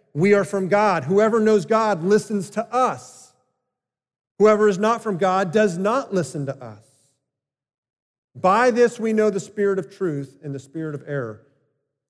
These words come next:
John says the way that you test whether you're under the guidance of the Spirit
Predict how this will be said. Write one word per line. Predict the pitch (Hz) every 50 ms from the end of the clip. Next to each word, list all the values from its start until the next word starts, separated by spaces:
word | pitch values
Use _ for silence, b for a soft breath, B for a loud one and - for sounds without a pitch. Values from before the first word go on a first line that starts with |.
| _ _ _ _ _ _ _ _ _ _ _ _ _ _ _ _ _ _ _ _ _ _ _ _ _ _ 160
John | 127 - 214 214 226 214
says | - 220 196 147
the | 196 185
way | 165 156 180 208 226 240 254 240
that | 190 202 202 190
you | 180 190 190
test | - - - 208 220 220 185 - - -
whether | 170 190 196 185 196 190
you're | 180 185 185 202 185
under | 185 185 180 170
the | 143 160
guidance | 135 120 170 151 156 175 185 175 180 - -
of | 180 147 131
the | 139
Spirit | - - - - 180 185 202 233 262 247 - - -